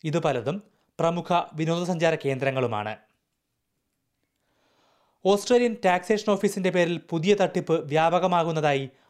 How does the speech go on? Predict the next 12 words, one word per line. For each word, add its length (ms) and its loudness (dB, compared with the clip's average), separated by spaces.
അധികൃതർ 440 0
മുന്നറിയിപ്പ് 520 -2
നൽകി. 380 -10
നേരിട്ട് 540 0
നികുതി 180 0
റിട്ടേൺ 220 -4
സമർപ്പിക്കാനുള്ള 600 -2
സമയം 380 -6
ഒക്ടോബർ 400 2
മുപ്പത്തിയൊന്നിന് 540 -2
അവസാനിക്കുന്ന 720 -2
സാഹചര്യത്തിലാണ് 680 0